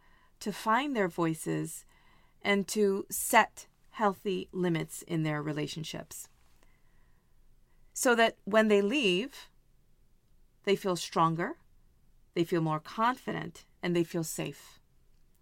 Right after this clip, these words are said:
But what I'd like to do right now is I'd like to give you a little background on me,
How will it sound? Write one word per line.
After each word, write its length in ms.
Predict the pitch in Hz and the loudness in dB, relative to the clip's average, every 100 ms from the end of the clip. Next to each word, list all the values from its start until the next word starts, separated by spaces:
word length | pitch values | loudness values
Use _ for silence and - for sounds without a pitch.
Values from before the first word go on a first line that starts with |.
| _ _ _ _ _ _ _ _ _ _ _ _ _ _ _ - | _ _ _ _ _ _ _ _ _ _ _ _ _ _ _ -4
But 160 | - 247 | 0 6
what 140 | 285 | 6
I'd 200 | 381 415 | 6 2
like 180 | 302 254 | 0 0
to 140 | - 196 | -2 -2
do 240 | 202 196 | 2 2
right 240 | 185 175 | 2 0
now 520 | 165 151 151 156 165 - - - | -2 -4 -6 -8 -12 -16 -16 -4
is 520 | 185 180 180 170 - - - - - | 0 2 2 0 -6 -18 -20 -20 -2
I'd 140 | 202 208 | 0 2
like 260 | 220 269 - | 2 0 -6
to 540 | 294 262 254 247 427 _ _ - | -4 -4 -4 -6 -8 _ _ -12
give 180 | 190 214 | -8 -4
you 140 | 214 | -2
a 0 | |
little 180 | 208 202 | 0 -2
background 800 | 185 175 180 - 190 175 170 170 | -2 0 -2 -4 -6 -4 -4 -6
on 400 | 175 180 190 190 - _ - | -6 -4 -6 -8 -12 _ -6
me, 460 | 180 156 151 254 | -2 -2 -4 -10